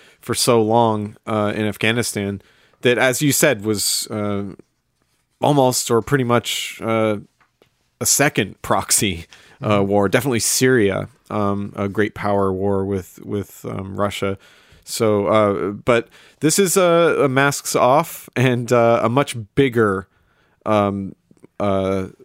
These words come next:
Speaker 1: uh, tension or, um, uh, battle of wills
Speaker 2: Mm-hmm.
Speaker 1: and, um, being led and, and, um,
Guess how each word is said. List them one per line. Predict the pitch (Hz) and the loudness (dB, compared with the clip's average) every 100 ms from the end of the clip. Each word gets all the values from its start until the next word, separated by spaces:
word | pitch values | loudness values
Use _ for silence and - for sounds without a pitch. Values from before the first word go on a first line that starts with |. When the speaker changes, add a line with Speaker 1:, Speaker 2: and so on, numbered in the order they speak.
| _ _ _ _ _ _ _ _ _ - | _ _ _ _ _ _ _ _ _ -12
Speaker 1:
uh, | 104 101 95 | -10 -8 -8
tension | - 135 120 - 98 95 | -2 -2 0 -4 -4 -4
or, | 85 101 101 | -2 0 2
um, | 98 98 95 95 - _ _ | 0 -2 -4 -10 -16 _ _
uh, | 98 95 95 95 - _ _ _ - | -8 -6 -6 -10 -18 _ _ _ -8
battle | 101 113 117 107 | 0 0 2 0
of | 101 | -2
wills | 98 117 117 101 101 - | 0 2 2 2 -4 -8
Speaker 2:
Mm-hmm. | - 117 135 147 - | -8 -6 -6 -8 -8
Speaker 1:
and, | 110 107 104 98 | -2 0 0 0
um, | 107 107 107 107 | 4 4 2 -2
being | 120 135 135 | 0 2 4
led | 131 135 127 | 4 4 2
and, | 120 117 113 113 | 0 -2 -4 -4
and, | 113 113 110 107 | -4 -2 -4 -2
um, | 110 107 107 | 0 0 -4